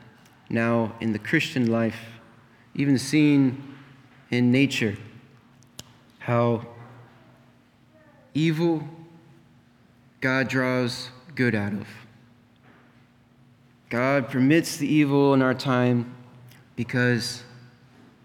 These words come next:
it'd be better, Saint Thomas Aquinas says, that we have our free will than not to have free will. That it'd be better that we can have freedom and forgiveness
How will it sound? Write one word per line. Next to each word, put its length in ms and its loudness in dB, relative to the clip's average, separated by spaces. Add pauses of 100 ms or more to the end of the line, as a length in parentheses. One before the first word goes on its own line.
(360)
it'd 140 -8
be 100 2
better, 720 0
Saint 260 -4
Thomas 340 0
Aquinas 380 -4
says, 540 0 (600)
that 440 -4 (400)
we 180 2
have 380 0
our 140 0
free 280 0
will 400 2 (800)
than 160 -2
not 260 0
to 100 -4
have 360 -2 (760)
free 140 0
will. 320 -2 (1040)
That 140 0
it'd 140 0
be 100 4
better 340 4
that 160 2
we 300 6
can 240 0
have 360 0 (1000)
freedom 680 2 (140)
and 240 0
forgiveness 840 0